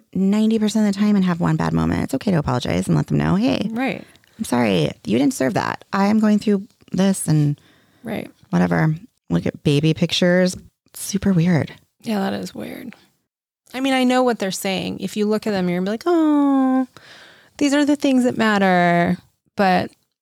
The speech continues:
Speaker 2: I don't think that that's something that I'm gonna want to do or maybe not even have time for. You know what I'm saying? Like, yesterday when I yelled at my middle, it, it was because we were,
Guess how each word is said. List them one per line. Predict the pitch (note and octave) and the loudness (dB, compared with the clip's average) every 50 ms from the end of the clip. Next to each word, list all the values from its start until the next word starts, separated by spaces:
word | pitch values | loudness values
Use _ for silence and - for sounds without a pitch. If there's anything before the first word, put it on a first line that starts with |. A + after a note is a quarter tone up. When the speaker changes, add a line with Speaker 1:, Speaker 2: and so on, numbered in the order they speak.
| _ _ _ _ _ - | _ _ _ _ _ -4
Speaker 2:
I | A3+ A#3 | -2 -2
don't | B3 B3+ - | -2 -2 -6
think | - - A#3+ A#3+ - | -6 -6 -4 -2 -2
that | A#3 G#3 | -2 -2
that's | A3 G3 F#3 - | -2 -2 -4 -4
something | - G#3+ G#3 F#3+ G#3 G3+ F#3+ | -8 -8 -8 -6 -6 -4 -4
that | F#3 F3+ | -4 -2
I'm | F3 F3 F3 | -2 -2 -2
gonna | F3 F3 F3 | -2 -2 -2
want | F3 F3 F3 F3 F#3 G3 - - | -2 -2 0 0 -2 -2 -4 -8
to | - - | -10 -8
do | - - - - - - - - | -8 -8 -6 -4 -4 -4 -6 -6
or | - G3+ G3 F#3 F3+ F3 F3+ F3 - _ _ _ _ _ _ _ _ - | -4 0 0 2 2 0 -2 -4 -8 _ _ _ _ _ _ _ _ -10
maybe | - B3+ G#3 G#3+ A#3 B3 C#4 D#4 | -2 0 2 2 2 2 2 2
not | D4 C#4 B3+ | 4 4 4
even | B3 A3+ G#3+ G3 | 4 2 2 2
have | F#3+ G3 F3+ | 0 -2 -4
time | - - - F3 G3 A3 | -6 -4 -2 0 0 0
for. | G3+ - - - - - G1+ - - - - _ _ _ _ _ _ _ _ - | -2 -2 -6 -8 -8 -8 -12 -14 -16 -20 -20 _ _ _ _ _ _ _ _ -12
You | A3+ | -8
know | B3+ C#4 | -4 -2
what | C4+ | -2
I'm | A#3 | -2
saying? | - - G3 F#3 G3 G#3 A3 | -2 -2 -2 -2 0 0 2
Like, | A3 G#3+ G3+ A#3+ | 0 0 2 0
yesterday | B3+ B3 - D4 C4 A#3 | -2 0 2 2 2 4
when | A3 G#3+ | 4 2
I | G#3 | 2
yelled | G3+ G3 G3+ G3+ G#3 G3 F#3+ F#3 F#3+ - - - _ _ _ _ _ _ _ _ _ _ _ _ _ _ _ _ _ _ _ _ _ _ _ _ - | 2 2 2 2 2 2 0 0 -4 -8 -12 -14 _ _ _ _ _ _ _ _ _ _ _ _ _ _ _ _ _ _ _ _ _ _ _ _ -6
at | - - - | -4 -4 -2
my | G3+ F#3+ | 0 0
middle, | F#3+ F#3+ G3 G#3 G#3 F#3+ F3+ E3+ E3+ E3+ - D#4 - _ _ _ _ _ _ _ _ _ _ _ - | 0 2 2 2 2 2 2 2 2 0 -4 -6 -12 _ _ _ _ _ _ _ _ _ _ _ -16
it, | B3+ - D4 D4+ _ _ _ _ - | -16 -16 -16 -20 _ _ _ _ -4
it | G#3+ G3+ G3 | -2 0 0
was | G3+ G3 - | 0 -2 -4
because | - - G3 G3 - | -6 -4 -4 -4 0
we | G3+ | 0
were, | F#3+ F#3+ F#3 F#3 F3+ - | 2 2 2 0 -2 -4